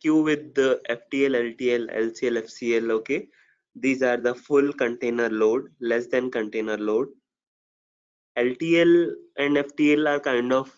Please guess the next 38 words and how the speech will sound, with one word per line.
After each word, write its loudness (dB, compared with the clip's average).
uh, -2
in -10
now, -2
uh, -2
if -2
you 2
talk -2
about 0
current 0
scenario, 2
L 4
T 2
L 2
and 0
F -2
T 2
L 0
scenarios 0
are 0
now 0
removed. -2
These 2
are 0
full 4
truckload 2
or 0
less 0
than -2
truckload, 0
because 0
they 2
are 2
replaced 0
by 0
a 2
particular -2
freight 2
order. -4